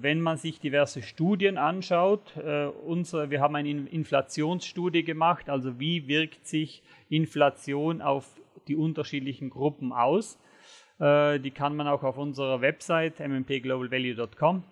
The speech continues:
herunterladen, äh, kostenfrei. Ähm, die Studie geht zurück bis neunzehnhundertfünfundzwanzig, also das ist fast eine hundertjährige, ein hundertjähriger Rückblick. Und da kann man ganz klar sagen, dass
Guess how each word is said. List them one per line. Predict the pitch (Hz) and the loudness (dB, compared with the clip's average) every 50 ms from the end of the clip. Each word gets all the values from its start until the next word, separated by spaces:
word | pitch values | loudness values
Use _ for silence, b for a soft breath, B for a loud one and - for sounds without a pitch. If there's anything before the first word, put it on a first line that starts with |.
| - - _ _ _ _ _ _ _ _ _ _ _ - - | -20 -20 _ _ _ _ _ _ _ _ _ _ _ -2 2
herunterladen, | 139 131 123 147 160 156 156 147 143 135 139 143 143 143 139 139 151 | 4 6 6 6 6 6 4 4 4 6 4 4 4 2 -4 -6 -6
äh, | 147 143 135 135 135 131 127 | -2 -2 0 0 0 -2 -2
kostenfrei. | - 135 143 - - - 143 135 127 - 127 123 127 135 135 139 131 b b b b b b b b b b b b - | -2 -4 -4 -4 -4 -6 -8 -8 -6 0 4 6 6 6 4 2 -2 b b b b b b b b b b b b 0
Ähm, | 139 135 135 139 139 139 139 139 139 139 139 147 - - - _ _ _ _ _ _ _ _ - | 2 4 4 4 4 2 0 0 0 0 -2 -2 -4 -8 -16 _ _ _ _ _ _ _ _ -6
die | 135 | -6
Studie | 113 - 160 156 147 | 0 2 4 4 4
geht | 131 143 131 - | 2 0 -2 -2
zurück | 143 139 151 151 - - | -4 -4 -4 -4 -6 -10
bis | - 131 131 | -10 -8 -4
neunzehnhundertfünfundzwanzig, | 139 147 151 160 151 - 156 143 143 151 151 147 135 143 139 131 - - - - 156 151 147 135 131 127 127 117 - 127 127 131 151 170 - - 165 139 139 | -2 -2 -2 -2 -4 -4 -6 -4 -4 -4 -4 -2 0 2 0 0 0 -6 -8 -4 -2 -2 0 0 -2 -2 -4 -4 0 2 2 2 2 0 -2 -2 -2 0 0
also | 135 120 127 127 | 0 0 -2 -6
das | 123 107 | -8 -2
ist | - | -2
fast | 135 131 - - | -2 -2 -2 -4
eine | 127 123 120 | -6 -6 -4
hundertjährige, | 123 147 160 160 151 147 - - _ 135 131 131 131 127 127 117 123 117 113 104 - - | -2 0 0 0 0 -4 -6 -6 _ -6 -4 -2 -2 -2 -2 -4 -6 -8 -10 -12 -12 -10
ein | 147 127 117 | -8 -6 -4
hundertjähriger | 127 143 151 143 139 - 127 131 127 123 120 107 113 113 101 | -4 -4 -4 -4 -6 -6 -6 -6 -4 -6 -6 -6 -8 -6 -2
Rückblick. | 120 127 123 - - - 143 170 196 - - - _ b b b b b b | -2 -4 -4 -4 -10 -6 -4 -4 -4 -4 -10 -18 _ b b b b b b
Und | b 139 131 | b 0 2
da | 139 131 | 2 2
kann | - 147 135 135 | 2 2 0 0
man | 131 131 123 110 | 0 -2 -2 0
ganz | 127 131 156 185 185 180 - - - | 0 0 0 -2 -4 -6 -10 -16 -20
klar | - - 135 131 127 123 117 110 | -10 -2 2 4 4 4 4 2
sagen, | - - 117 113 117 131 143 147 147 131 | 0 -6 -4 -2 0 0 0 0 -2 -4
dass | 123 120 117 - - - - | -4 -6 -6 -8 -12 -18 -20